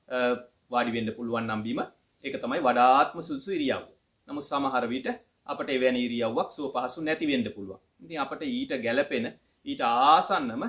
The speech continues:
ඉරියව්වක වාඩි වෙන එක තමයි වඩා සුදුසු. මෙතෙන්දී අපි කොන්ද කෙලින් තියාගන්න වෙනවා. මේ ආශ්වාස ප්‍රශ්වාස ක්‍රියාවලිය හොඳින් දකින්න අවශ්‍ය වෙනවා නම්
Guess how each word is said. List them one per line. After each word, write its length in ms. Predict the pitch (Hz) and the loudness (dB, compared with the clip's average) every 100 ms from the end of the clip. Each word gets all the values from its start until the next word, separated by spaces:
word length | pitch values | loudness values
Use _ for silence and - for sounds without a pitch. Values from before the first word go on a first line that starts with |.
| - _ | -8 _
ඉරියව්වක 420 | 151 151 147 139 127 | -10 -4 -4 -4 -4
වාඩි 300 | 117 123 120 | 0 0 -2
වෙන 120 | 117 | -6
එක 140 | 110 - | -8 -12
තමයි 320 | 120 123 165 - _ _ - | -8 -4 -4 -6 _ _ -6
වඩා 220 | 127 131 | 0 2
සුදුසු. 360 | - - - - _ _ _ _ _ 156 | 0 -10 -18 -20 _ _ _ _ _ -10
මෙතෙන්දී 280 | 180 170 | -4 0
අපි 140 | 160 233 | 0 0
කොන්ද 280 | - 180 214 | -8 -6 -4
කෙලින් 300 | 202 160 147 | -2 -2 0
තියාගන්න 460 | 131 127 113 117 | 2 2 2 -2
වෙනවා. 300 | 196 127 - - _ _ _ - | -2 -4 -6 -14 _ _ _ -10
මේ 120 | 131 | 0
ආශ්වාස 440 | 127 127 139 131 - - | 0 2 0 -2 -4 -16
ප්‍රශ්වාස 500 | - 127 - 135 123 131 | -10 -8 -6 -4 -4 -6
ක්‍රියාවලිය 640 | 127 123 123 120 110 147 240 _ _ _ 131 | -6 0 2 2 0 -2 -4 _ _ _ -4
හොඳින් 240 | 131 120 | 0 0
දකින්න 360 | 107 110 156 135 | -2 -4 -2 2
අවශ්‍ය 340 | 120 135 - | 4 2 0
වෙනවා 260 | 156 151 113 | 0 0 0
නම් 160 | 123 | 0